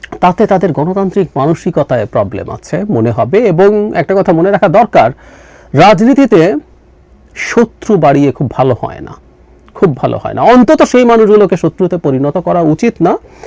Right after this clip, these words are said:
যেই মানুষগুলো আসলে তাদেরকে অন্তত খুব,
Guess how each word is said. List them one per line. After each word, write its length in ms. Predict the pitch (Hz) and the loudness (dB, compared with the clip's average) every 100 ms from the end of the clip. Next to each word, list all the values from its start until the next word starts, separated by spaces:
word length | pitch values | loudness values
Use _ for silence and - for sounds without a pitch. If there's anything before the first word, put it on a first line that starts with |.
| - - | -20 -8
যেই 240 | 127 175 233 | 0 2 4
মানুষগুলো 520 | 202 185 143 143 123 | 4 2 0 0 2
আসলে 480 | 110 - 131 135 277 - _ _ _ - | 0 -2 -4 -4 -6 -12 _ _ _ -2
তাদেরকে 540 | 123 120 117 151 269 - _ _ _ _ _ _ _ _ - | 0 0 -2 -2 -4 -6 _ _ _ _ _ _ _ _ 0
অন্তত 400 | 226 196 196 165 131 113 110 107 - - - _ _ - | 0 2 0 2 4 2 0 -6 -18 -20 -20 _ _ -6
খুব, 180 | 170 | -4